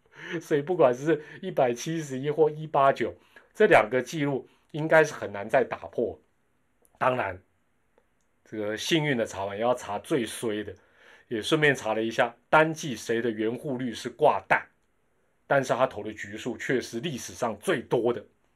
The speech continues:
哎，结果一查呢，这两个人都是洋投，分别是二零一五年义大的菲克以及二零一三年狮队的坎诺。他们在，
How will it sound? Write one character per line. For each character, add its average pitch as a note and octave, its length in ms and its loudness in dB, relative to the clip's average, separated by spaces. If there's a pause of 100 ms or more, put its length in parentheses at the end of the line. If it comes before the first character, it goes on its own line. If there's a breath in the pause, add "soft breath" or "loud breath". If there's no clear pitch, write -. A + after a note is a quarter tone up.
(180)
哎， D3 180 2 (120)
结 C#3 100 -6
果 B2 80 -2
一 D#3 100 -6
查 G2 300 -6
呢， G2+ 160 -8 (260 soft breath)
这 - 200 4
两 C#3+ 200 4
个 B2+ 80 -4
人 C3 160 2
都 D#3 160 2
是 D3+ 140 -6
洋 B2 340 -4
投， F#2+ 300 -4 (340 loud breath)
分 F3+ 260 2
别 D#3+ 140 2
是 C#3+ 200 -4
二 F3+ 160 4
零 B2+ 200 0
一 D3 160 -4
五 B2 140 0
年 G#2 240 -10
义 D#3 160 -10
大 B2 240 2
的 G#2 160 -4
菲 F3+ 300 -2
克 D#3+ 280 -2 (180 loud breath)
以 A2 140 -10
及 A#2 200 -10
二 D3+ 100 0
零 A#2+ 180 -2
一 C#3 160 -10
三 C3 240 2
年 G#2 140 -6
狮 D3 320 -8
队 C#3+ 180 0
的 A2+ 140 -2
坎 - 340 -10
诺。 E3 240 -4 (640 soft breath)
他 G#3+ 80 -2
们 G#3+ 220 0
在， F3+ 420 6